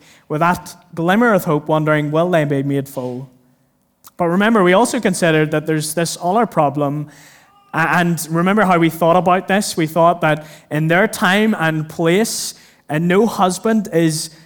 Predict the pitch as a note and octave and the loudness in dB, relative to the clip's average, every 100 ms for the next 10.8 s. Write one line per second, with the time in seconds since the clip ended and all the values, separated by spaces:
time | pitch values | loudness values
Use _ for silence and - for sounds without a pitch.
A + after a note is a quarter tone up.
0 | _ _ - D#3+ C#3+ D3+ E3 G#3 G#3+ F3+ | _ _ -2 -2 0 0 2 4 2 0
1 | D#3 D3 D#3 G#3 B3 G#3+ - D#3+ D#3 - | -2 -2 0 0 -2 -4 -6 -4 -4 -2
2 | D3 - C#4 - G3 G#3+ A#3 G3 F3+ G#3+ | 0 0 -2 0 0 2 2 2 2 2
3 | F#3 D#3+ G3+ A#3+ F#3+ G3 G3 - F3 F#3+ | -2 0 0 -2 -2 -4 -4 -8 -6 -4
4 | F3 D#3+ F3+ G3 G#3+ - - - _ _ | -2 -2 -2 -4 -6 -12 -20 -20 _ _
5 | E3 F#3+ F#3+ A#3 C4+ G#3 G#3+ G#3+ A#3 A3+ | 0 2 4 4 2 0 2 2 2 2
6 | F3 F3 F3 G#3+ B3 - F#3+ G3+ G#3 F3 | 0 0 2 0 0 -2 0 2 0 0
7 | E3 F3+ G3+ - F3+ E3 D#3+ - - D3+ | 0 0 -2 -4 -4 -2 -4 -6 -10 -8
8 | F#3 G3+ F3 E3+ - D#3 D#3 D#3 D3 C#3+ | -4 -2 -2 -4 -4 -6 -6 -6 -4 -4
9 | - - _ _ _ A#3 G3+ B3+ G#3 D3+ | -8 -16 _ _ _ 0 2 2 2 2
10 | D#3 D#3+ F3+ E3 D#3+ D#3+ D#3 | 0 -2 -6 -4 -2 -2 -6